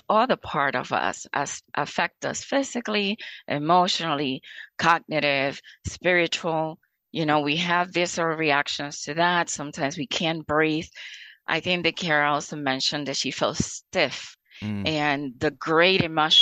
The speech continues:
Speaker 1: emotion that she had, that she had to hit the windows on McDonald's, right? So that is a body reaction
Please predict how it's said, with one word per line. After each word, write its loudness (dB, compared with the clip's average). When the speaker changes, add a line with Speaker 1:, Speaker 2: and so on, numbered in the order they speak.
Speaker 1:
emotion -2
that -6
she -10
had, 0
that -6
she -4
had 0
to 0
hit 0
the 2
windows 0
on 2
McDonald's, 0
right? 0
So -2
that 4
is 2
a 4
body 4
reaction -4